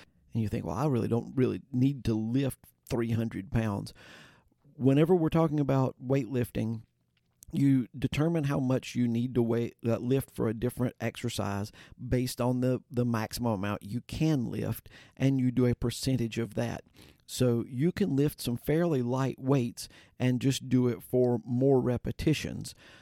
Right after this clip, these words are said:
To prevent falls and to, eh, decrease frailty, lighter weights to failure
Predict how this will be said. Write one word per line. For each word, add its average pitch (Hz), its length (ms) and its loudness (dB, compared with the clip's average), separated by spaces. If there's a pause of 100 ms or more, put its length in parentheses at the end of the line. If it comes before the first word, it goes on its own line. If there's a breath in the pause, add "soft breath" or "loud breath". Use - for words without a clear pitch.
(120 loud breath)
To 123 60 -4
prevent 135 420 0
falls 151 600 2 (380 soft breath)
and 113 480 -2
to, 120 420 0 (120)
eh, 123 100 -10 (180)
decrease 139 600 -4
frailty, 127 880 0 (420 soft breath)
lighter 151 480 0
weights 135 440 0
to 127 100 -4
failure 120 520 0